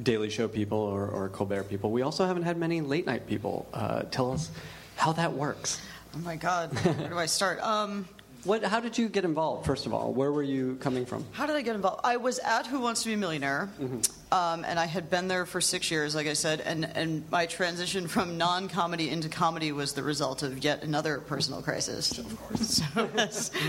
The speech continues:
Speaker 2: as many transitions often are. Um, I'd been through a bad breakup, and my life was in the shitter, and so I decided <laughs> that I had to get a job that I cared about. I'd always wanted to write comedy, and that was right around the time that that they had announced that Jimmy would get the show, and I happened to know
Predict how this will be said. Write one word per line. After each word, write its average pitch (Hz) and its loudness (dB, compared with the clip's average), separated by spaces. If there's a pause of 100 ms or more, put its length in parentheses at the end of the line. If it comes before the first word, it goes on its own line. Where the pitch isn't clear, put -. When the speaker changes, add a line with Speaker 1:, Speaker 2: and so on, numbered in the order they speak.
(120)
Speaker 2:
as 202 0
many 202 0
transitions 185 0
often 170 2
are. 156 2 (360)
Um, 156 2 (540)
I'd 160 0
been 190 2
through 185 -2
a 160 -4
bad 190 0
breakup, 190 0
and 175 -4
my 165 0
life 165 2
was 170 -4
in 175 -2
the 160 -2
shitter, 156 0
and 160 -2
so 180 2
I 170 0
decided 185 0
<laughs> 165 4
that 156 0
I 165 2
had 175 -2
to 160 -2
get 165 0
a 151 -4
job 156 2
that 151 2
I 147 2
cared 202 0
about. 147 2
I'd 147 0
always 160 0
wanted 165 0
to 143 -2
write 143 2
comedy, 151 0
and 160 0
that 160 2
was 156 -4
right 170 2
around 170 0
the 165 -4 (160)
time 165 2
that 151 0 (840)
that 175 2
they 165 2
had 170 -2
announced 175 0
that 165 0
Jimmy 160 0
would 156 -2
get 160 -2
the 165 -4
show, 190 2
and 170 0
I 170 0
happened 180 0
to 185 0
know 170 2